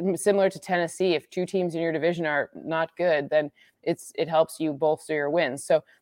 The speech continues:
the thing that they get that's really helpful is David Bakhtiari is coming back at left tackle. And that's great 'cause Aaron Rodgers hasn't really been under pressure so much this season,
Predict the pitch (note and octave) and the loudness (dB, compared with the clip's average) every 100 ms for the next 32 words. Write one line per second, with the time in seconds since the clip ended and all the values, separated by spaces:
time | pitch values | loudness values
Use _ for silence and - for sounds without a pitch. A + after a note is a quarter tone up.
0 | - E3 F3+ F3+ A3 A#3 A3 F#3 F#3+ G3 | -4 4 4 6 4 6 6 4 4 4
1 | D#3+ F3 F3 D3+ - C#3 D#3 F3 F3+ F3 | 4 2 2 -4 -4 0 2 4 4 4
2 | G3 F#3+ - E3 D3+ - F3 F#3 F#3 F#3 | 4 4 4 0 0 0 2 4 4 2
3 | - F3 D3+ D#3 - E3+ E3 D3+ C#3+ - | 2 4 4 2 -4 -4 -2 2 2 0
4 | - D#3+ - C3 B2+ C3 D#3 _ _ _ | -4 -4 -2 -2 0 -2 -2 _ _ _
5 | F3+ E3+ E3 E3 D#3+ D#3+ D#3+ D#3 D#3+ D#3 | 0 2 4 4 4 4 2 0 2 4
6 | F#3 - D#3 C3 - - - - E3+ F3 | 2 2 2 2 -2 -6 -6 -2 0 2
7 | D#3+ D#3 E3 D#3 F3+ F#3 F3+ A#2 E3+ D#3 | 4 4 0 0 4 6 4 0 -2 0
8 | E3 D#3 D3+ - E3+ D#3+ D#3 D3+ - D#3 | 0 0 -2 2 4 4 2 -2 0 -2
9 | D3+ D3 - D3+ - D3+ D3+ D3+ | -2 -4 -4 -6 -4 -2 0 0